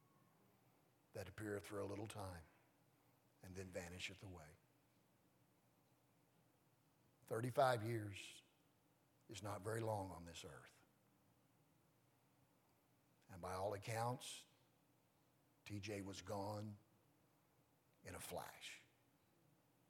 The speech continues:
He didn't even draw another breath. You need to be saved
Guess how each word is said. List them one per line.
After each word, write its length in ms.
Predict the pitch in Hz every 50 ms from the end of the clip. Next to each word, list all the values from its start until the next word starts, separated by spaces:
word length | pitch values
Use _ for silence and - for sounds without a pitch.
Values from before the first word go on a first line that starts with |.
| - - - - - - - - - - - - - - - - - - - - - - - - - 415 415 - - - - - - - - - - - - - - - - - - - - - - - - - - - - - - -
He 80 | 104
didn't 220 | 98 101 104 104 110
even 180 | 107 104 107
draw 320 | 104 101 110 110 110 104 95
another 300 | 92 92 92 95 90 85 80
breath. 220 | 87 90 85 73 - - - - - - - - - - - - - - - - - - - - - - - - - - - - - - - - - - - - - - - 679 679 - - - - - - - - - - - - - - - - - - - - - - - - - - - - - - - - - - - - - - - - -
You 100 | - 110
need 180 | 104 110 113 107
to 60 | 117
be 120 | 113 120
saved 560 | 110 - - 135 117 104 95 80 - - -